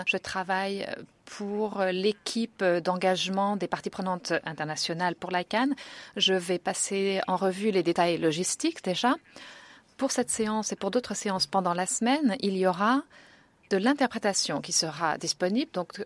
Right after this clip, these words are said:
dans cette salle, puisque nous sommes dans la salle principale, et il y a des casques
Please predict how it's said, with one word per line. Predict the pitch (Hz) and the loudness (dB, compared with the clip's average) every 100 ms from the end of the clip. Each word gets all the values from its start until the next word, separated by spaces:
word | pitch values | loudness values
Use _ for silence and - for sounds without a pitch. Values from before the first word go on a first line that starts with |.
| - | -10
dans | - 160 151 147 151 | -8 -4 -4 -6 -6
cette | - 170 - | -2 0 0
salle, | - 196 339 | -2 -2 -4
puisque | - - 175 | -8 -8 -8
nous | 165 | -8
sommes | 165 | -6
dans | 156 | -4
la | 156 | -2
salle | - 156 - | 0 -2 -4
principale, | - 165 202 - 247 277 | -8 -6 -4 0 2 2
et | - 190 | 0 0
il | 190 | 0
y | 233 | 0
a | |
des | 208 | 0
casques | 190 - 285 - - | -4 -6 -6 -6 -6